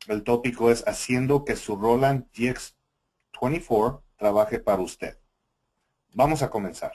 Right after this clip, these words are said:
Los temas a tratar. ¿Por qué una Roland? Las diferencias esenciales entre diferentes tipos de cortadoras de rollo. Conocer su cortadora de verdad.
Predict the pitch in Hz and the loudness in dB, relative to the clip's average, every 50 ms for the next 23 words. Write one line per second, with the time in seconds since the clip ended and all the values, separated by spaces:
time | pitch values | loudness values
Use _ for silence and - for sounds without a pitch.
0 | - _ _ _ _ _ _ _ _ _ _ _ _ _ _ _ _ _ _ _ | -12 _ _ _ _ _ _ _ _ _ _ _ _ _ _ _ _ _ _ _
1 | _ _ _ _ _ _ _ _ _ _ _ _ _ _ _ _ _ _ _ _ | _ _ _ _ _ _ _ _ _ _ _ _ _ _ _ _ _ _ _ _
2 | _ _ _ _ - 123 123 - - 156 175 196 196 - 151 - 127 123 123 - | _ _ _ _ -4 -2 -2 2 2 2 2 2 2 0 0 0 0 -2 0 4
3 | - 135 156 196 233 - - _ _ _ _ _ _ _ _ _ _ _ _ _ | 6 6 6 6 2 -4 -12 _ _ _ _ _ _ _ _ _ _ _ _ _
4 | _ _ _ _ _ _ _ _ _ - 143 139 139 - 170 180 185 180 175 160 | _ _ _ _ _ _ _ _ _ 0 0 0 2 2 2 2 4 6 4 6
5 | 147 156 160 151 120 92 92 - _ _ _ _ _ _ _ _ _ _ _ _ | 6 6 4 4 2 0 -2 -6 _ _ _ _ _ _ _ _ _ _ _ _
6 | - _ _ _ _ _ _ _ _ - 113 110 101 110 107 104 117 113 120 131 | -20 _ _ _ _ _ _ _ _ -4 -2 -2 -2 -2 -4 -2 -2 -2 0 0
7 | 139 131 - 135 123 123 117 - 110 107 95 - - 120 117 123 127 139 151 151 | -2 -2 -2 -4 -4 -4 -6 -6 -6 -8 -8 -4 -2 0 0 2 0 0 -2 -2
8 | - - - 139 - _ _ _ _ _ _ _ - 107 101 107 113 110 104 101 | -6 -12 -18 -20 -20 _ _ _ _ _ _ _ -14 -10 -6 -4 -4 -4 -4 -4
9 | 104 - 110 110 113 117 117 - 127 120 - - 117 98 - 117 113 101 107 - | -4 -2 -2 -2 -2 -4 -4 -4 -4 -4 -6 -8 -10 -8 -4 -4 -4 -4 -4 -6
10 | - 98 95 - - 101 95 98 107 107 110 107 92 92 95 92 104 107 113 117 | -6 -8 -6 -4 -4 -4 -2 0 0 0 0 -2 -4 -4 -6 -4 -2 -2 -2 0
11 | 139 175 214 - - _ _ _ _ _ _ _ _ _ _ _ _ _ _ _ | -2 -4 -4 -6 -14 _ _ _ _ _ _ _ _ _ _ _ _ _ _ _
12 | _ _ _ _ _ _ _ - 110 110 113 113 107 - 160 165 175 175 - - | _ _ _ _ _ _ _ -8 -6 -6 -4 -6 -4 -2 -2 -2 -2 -2 -6 -10
13 | 139 - 123 117 - - - 113 113 110 117 120 123 127 127 120 104 95 92 92 | -6 -2 -2 -2 -2 0 0 2 2 4 4 4 4 4 4 4 2 0 -2 -4
14 | 90 92 98 113 135 175 196 | -4 -2 0 0 0 0 -2